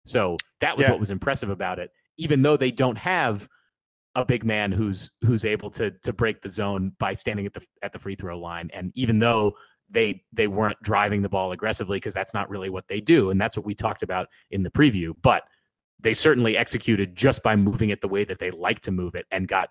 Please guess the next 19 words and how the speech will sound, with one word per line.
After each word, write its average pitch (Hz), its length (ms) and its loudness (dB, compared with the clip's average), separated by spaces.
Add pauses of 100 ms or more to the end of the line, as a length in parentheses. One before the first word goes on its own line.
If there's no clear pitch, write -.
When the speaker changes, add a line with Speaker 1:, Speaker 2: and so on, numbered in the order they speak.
(240)
Speaker 1:
so 135 360 6
many 101 260 4
open 90 240 -4
shots. 82 440 -6
I'm 143 120 4
actually 104 540 -2 (220)
surprised 104 640 -2 (220)
that 98 140 -8 (120)
relative 107 420 -4
to 110 100 2
the 95 100 -2
number 98 200 0
of 87 100 -6
open 90 220 -8
shots 135 340 -2
that - 140 -6
they 92 120 -6
took, - 280 -6 (380)
that 87 220 -4